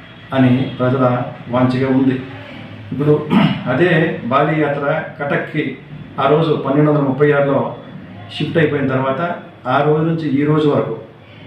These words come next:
తర్వాత పంతొమ్మిది వందల ముప్పై ఆరులో అది ఒరిస్సాగా ఫామ్ అయింది. అయినా కానీ మహానది తీర ప్రాంతాన్న కటక్ పట్టణంలో అంగరంగ వైభవంగా ఈ బాలి యాత్ర ప్రతి సంవత్సరం జరుగుద్ది. ఇక్కడ దీనికి కేంద్ర మంత్రులు, ముఖ్యమంత్రులు,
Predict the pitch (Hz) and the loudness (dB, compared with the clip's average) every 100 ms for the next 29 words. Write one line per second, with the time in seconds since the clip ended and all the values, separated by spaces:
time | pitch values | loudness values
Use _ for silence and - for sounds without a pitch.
0 | - 123 147 151 143 143 147 147 139 147 | -8 0 2 2 2 2 2 2 2 2
1 | 147 139 139 127 135 139 147 131 127 131 | 2 2 0 0 -2 -2 -2 0 0 2
2 | 127 135 151 - - - - - 143 151 | 2 2 -2 -6 -18 -20 -20 -10 0 4
3 | 156 151 170 - - - - - 127 127 | 6 4 2 -2 -8 -16 -18 -2 2 2
4 | 143 147 143 127 135 135 131 127 127 131 | 2 0 0 -2 -2 -2 0 0 2 2
5 | 127 - - - - - 127 151 - 127 | 0 -4 -12 -20 -16 -6 -2 -2 0 0
6 | 139 131 139 151 - - - - 131 143 | 0 2 4 2 0 -10 -16 -6 0 2
7 | 151 143 127 131 123 120 107 104 - - | 4 4 2 0 2 2 0 -4 -8 -14
8 | - - - 139 127 127 147 151 147 - | -14 -14 -10 -4 0 2 2 2 2 -2
9 | 117 135 147 143 147 143 131 135 135 151 | -4 -4 0 0 2 2 0 0 0 -2
10 | - - - - - - 147 139 - - | -4 -10 -18 -20 -20 -4 0 4 2 0
11 | - - - 127 147 131 127 131 139 151 | -8 -18 -8 2 2 2 0 0 2 4
12 | 143 135 139 139 165 123 120 143 135 127 | 4 2 0 0 0 0 -2 0 0 2
13 | 131 147 | 0 0